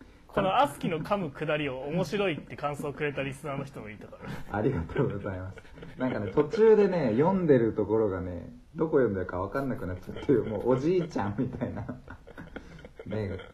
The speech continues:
Speaker 2: 目が悪くなってきちゃったな、私。
Speaker 1: いやいや、早いよ。
Speaker 2: 本当に。いやー。
Speaker 1: いや、でもありがとうございますだね。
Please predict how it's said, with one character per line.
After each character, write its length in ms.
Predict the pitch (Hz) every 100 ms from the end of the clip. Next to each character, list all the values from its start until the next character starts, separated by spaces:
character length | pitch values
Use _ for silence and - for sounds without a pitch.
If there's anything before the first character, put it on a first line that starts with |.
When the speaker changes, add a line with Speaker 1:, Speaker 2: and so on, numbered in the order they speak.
| -
Speaker 2:
目 240 | - 123
が 100 | 107
悪 260 | 104 139 143
く 100 | 113
な 80 | 110
っ 80 | -
て 80 |
き 80 | 101
ち 80 | 104
ゃ 40 |
っ 20 | 95
た 160 | -
な、 120 | 90
私。 420 | 87 85 87 - 90
Speaker 1:
い 160 | 85 - - - 156 - - - - - - - - - - - - - - - - 123
や 180 | 101 101
い 40 |
や、 60 | - - 160 - - - - -
早 300 | 127 143 156
い 40 |
よ。 40 | 131 - - - - - -
Speaker 2:
本 280 | 117 123 123 -
当 80 | 101
に。 240 | 95 92 95 - - - - - - -
い 40 |
や 120 | 107 110
ー。 20 |
Speaker 1:
い 20 |
や、 60 | 113
で 80 |
も 300 | 110 127 135
あ 60 | 156
り 60 | 190
が 120 | 180
と 120 | 139
う 140 | 123
ご 60 | 120
ざ 140 | 127
い 40 | 127
ま 120 | 135
す 100 | 131
だ 80 | 104
ね。 100 | 104